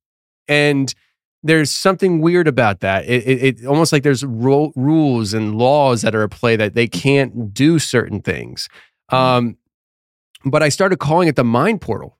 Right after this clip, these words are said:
Speaker 1: Like, there's something about our mind that allows these things to manifest. And it's not the
Speaker 2: Mm.
Speaker 1: only time I've heard this. And, and, and there's also, like, this, this bridge that I talk about too. And I don't know how to explain it, but I think there's,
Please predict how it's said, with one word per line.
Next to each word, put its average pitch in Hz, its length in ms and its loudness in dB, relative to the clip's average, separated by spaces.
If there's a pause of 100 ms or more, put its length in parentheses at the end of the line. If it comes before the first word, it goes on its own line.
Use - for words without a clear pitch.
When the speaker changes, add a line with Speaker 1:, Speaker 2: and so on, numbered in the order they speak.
(140)
Speaker 1:
Like, 143 220 0
there's 147 180 2
something 190 480 0
about 143 240 2
our 123 140 0
mind 110 760 -2 (400)
that 135 400 0
allows 135 640 2
these 143 240 0
things 135 260 0
to 123 100 -2
manifest. 123 960 -2
And 139 120 2
it's 131 160 0
not 180 240 0
the 160 100 0
Speaker 2:
Mm. 143 60 2
Speaker 1:
only 139 180 2
time 120 300 -2
I've 101 140 -2
heard 92 320 -4
this. 117 360 -2 (400)
And, 147 320 2 (300)
and, 143 200 0
and 147 260 0
there's 156 280 0 (100)
also, 165 320 0
like, 147 220 0
this, - 300 0 (160)
this 131 180 0
bridge 123 800 0
that 120 180 2
I 113 80 2
talk 107 320 0
about 107 300 0
too. 185 240 0
And 123 100 0
I 120 40 2
don't 139 120 2
know 143 80 2
how 135 140 -2
to 135 60 0 (200)
explain 151 460 -2
it, 127 80 2
but 120 80 2
I 117 80 2
think 175 380 -2 (960)
there's, 147 280 2